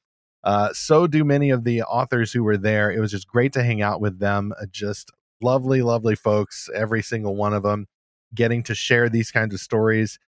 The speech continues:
I sold plenty copies of The Pop Culture Parent, as always, uh, which is always kind of fun because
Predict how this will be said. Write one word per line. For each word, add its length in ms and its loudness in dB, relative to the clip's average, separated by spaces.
I 140 2
sold 260 0
plenty 280 -2
copies 360 -2
of 80 -8
The 80 -4
Pop 260 -4
Culture 240 -4
Parent, 360 0
as 120 -4
always, 460 2
uh, 80 0
which 160 2
is 100 -2
always 260 0
kind 200 0
of 80 -2
fun 300 2
because 400 0